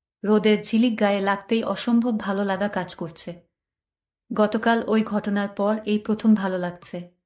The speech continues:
হঠাৎ কার যেন স্পর্শ অনুভব করলাম। পেছনে ফিরে তাকালাম। "মা।"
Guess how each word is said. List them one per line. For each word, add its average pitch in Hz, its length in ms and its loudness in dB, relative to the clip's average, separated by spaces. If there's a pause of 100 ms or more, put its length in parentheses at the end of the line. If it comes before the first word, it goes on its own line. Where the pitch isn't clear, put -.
(720)
হঠাৎ 226 420 2
কার 233 240 2
যেন 208 260 0
স্পর্শ 208 480 -2
অনুভব 196 360 0 (120)
করলাম। 165 460 -6 (920)
পেছনে 240 380 4
ফিরে 233 280 2
তাকালাম। 175 580 -4 (920)
"মা।" 262 340 6